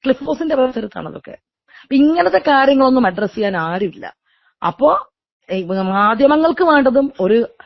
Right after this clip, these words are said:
ചീഞ്ഞ ഗർഭകഥയാണ്. ജനങ്ങൾക്കൊന്നും ഇതിൽ താല്പര്യമില്ല. ഒന്നോ രണ്ടോ ദിവസം കേൾക്കും. ഇവിടെ മസാല ബോണ്ട് വന്നിട്ടുണ്ട്. മസാല കഥകൾ ആഞ്ഞു വിളമ്പി കൊടുക്കുമ്പം അത്, അതിന് മേ-, മേലെ ഈച്ച ആർത്ത് നടക്കുന്നുണ്ട് കൊ-, കൊ-, പൊതുജനം എന്ന് വിചാരിച്ചിട്ട്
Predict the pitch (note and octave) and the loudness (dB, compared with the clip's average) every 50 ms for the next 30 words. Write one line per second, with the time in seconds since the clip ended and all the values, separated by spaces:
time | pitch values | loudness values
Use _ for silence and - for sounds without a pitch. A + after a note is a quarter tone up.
0 | _ _ _ - - G3+ G3+ G3+ A3 B3 G#3+ - F3+ E3 E3 F3+ F3 G#3 G3 E3+ | _ _ _ -16 -10 -6 -4 0 2 2 2 0 -2 -4 -4 -4 -4 -4 -2 -2
1 | F3+ D#3+ C3 - - - - _ _ _ _ _ _ _ _ _ _ _ _ _ | -2 -4 -4 -6 -14 -20 -20 _ _ _ _ _ _ _ _ _ _ _ _ _
2 | _ _ _ _ _ _ - F3+ D#3+ F#3 F3 G3 A3 A#3+ B3+ - - D#4 D4 C4+ | _ _ _ _ _ _ -10 -4 -2 0 0 2 2 2 2 2 2 2 0 0
3 | G3+ C4 B3+ A3+ G#3+ F3+ F3+ F3 - A3 G3 E3 B2 F#2+ A2+ - - - - - | 0 -2 -2 -2 -2 -2 -2 -2 -2 -2 -2 -4 -4 -6 -12 -14 -16 -20 -20 -16
4 | _ - E3+ F3 F#3 A3 C#4 D#4 D4 B3+ B3 B3+ C#4 B3+ B3+ A#3 C4 B3 G#3+ F#3+ | _ -8 -6 -2 0 2 2 4 4 2 2 2 2 4 2 2 2 0 0 0
5 | F3+ - D#3 D3 - - - - G3+ G3+ G3 F3 D#3+ - G#3+ A#3 C4+ C4 B3 A3+ | -2 -2 -4 -10 -12 -16 -8 -4 -2 0 0 0 0 0 0 2 2 2 2 2
6 | A3+ A#3 A3 F3+ F3 F3 E3 E3+ E3 E3+ E3 E3 E3 D3+ - F#3+ A3 B3 C4 - | 2 2 2 0 0 -2 -6 -6 -6 -6 -6 -6 -8 -4 -2 0 0 0 0 0
7 | C4 A#3+ A#3+ A#3+ B3 C4 B3 G#3+ G#3+ G#3+ G#3+ A3 A#3 B3 C4 C4+ B3 A3 G#3 G#3+ | 0 0 2 2 4 4 4 2 2 0 0 0 0 2 2 2 2 0 0 0
8 | A3+ B3+ - A#3 A3 A3 A3+ A#3 A#3+ A3+ G3+ F#3+ F#3 B3 D4 F#4 - _ _ - | -2 -2 -2 -2 -2 -2 -2 -2 -2 -2 -2 -2 -2 -2 -4 -4 -6 _ _ -20
9 | - - F#3 G3 G3+ B3+ C4+ C4+ B3+ B3+ - G#3+ G#3 G3+ G#3 G3 G#3 G#3+ A3+ B3 | -12 -8 -4 -2 0 2 2 2 2 0 -2 -2 -2 0 0 0 0 2 2 4
10 | B3 B3 A#3 - - G3 G#3+ A#3 A#3+ A#3 - - C#4+ A#3+ A3 A3 A3+ A3+ - C4 | 4 4 4 2 -2 -4 -2 -2 -2 -2 -2 0 0 2 2 2 0 0 0 0
11 | A#3 G3+ G3 F#3+ - A#3 A3+ G#3+ F#3 E3+ E3+ C#3+ - _ _ _ - C#3+ C#3 C3 | 0 0 -2 -2 -2 -2 -2 -2 -4 -6 -8 -10 -10 _ _ _ -14 -14 -10 -8
12 | E3 D#3+ E3 D#3+ - - F#3 - A#3 F#3+ A3 G#3+ G#3+ A3 A3+ G3+ F3 F#3 F3+ F3 | -8 -8 -8 -10 -10 -8 -6 -6 -4 -4 -2 -2 -2 -2 -2 -2 0 0 0 0
13 | D#3+ - F#3+ - B3+ | -2 -6 -10 -8 -8